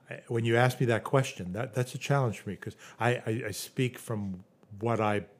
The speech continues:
believe. I believe that, that that is meant to give us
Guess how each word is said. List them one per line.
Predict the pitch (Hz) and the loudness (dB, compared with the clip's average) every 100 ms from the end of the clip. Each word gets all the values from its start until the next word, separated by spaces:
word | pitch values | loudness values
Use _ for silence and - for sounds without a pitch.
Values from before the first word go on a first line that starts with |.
| _ | _
believe. | 107 98 104 131 104 92 90 - _ _ _ - - - - | -4 -2 0 2 2 0 -6 -14 _ _ _ -20 -20 -20 -12
I | 107 107 | -4 0
believe | 107 107 117 113 - | 2 4 4 4 2
that, | 104 - | -4 -2
that | 107 98 - 123 | -4 -4 -8 -8
that | 107 104 107 | -4 -4 -6
is | - 101 - | -8 -8 -6
meant | 107 110 110 - _ _ | -4 -4 -6 -16 _ _
to | - 104 | -10 -4
give | 113 101 | -2 -2
us | 104 95 - | -2 -6 -10